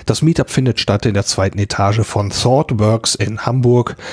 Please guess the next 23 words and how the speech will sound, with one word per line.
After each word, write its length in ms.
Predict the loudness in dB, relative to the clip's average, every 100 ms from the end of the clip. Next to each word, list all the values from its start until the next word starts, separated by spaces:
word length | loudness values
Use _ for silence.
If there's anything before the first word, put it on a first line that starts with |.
| -16 -18 -12 -2
und 260 | -2 0
Beginn 260 | -2 -2 -2
ist 180 | -4 -4
hier 180 | -2
um 100 | -2
neunzehn 500 | -4 -4 -4 -2 0
Uhr. 240 | 0 -4 -6 _ _ _ _ -20 -20 -20 -20 -20 _
Weiter 260 | -2 0 2
geht's 240 | 0 0
dann 140 | 2
in 120 | 2 2
Schweden 480 | 2 0 2 0
am 260 | 0 -2 -2
zehnten 320 | -2 -2 -2
November, 640 | -2 -2 0 0 2 2 0
äh, 100 | -4 -4
Quatsch, 320 | -6 -4 -6 -4
am 160 | -4
zehnten 300 | 2 2 2
Dezember 580 | 0 2 0 2 2 2
gibt 240 | 0 -2
es 100 | -2
in 260 | 0 0 -2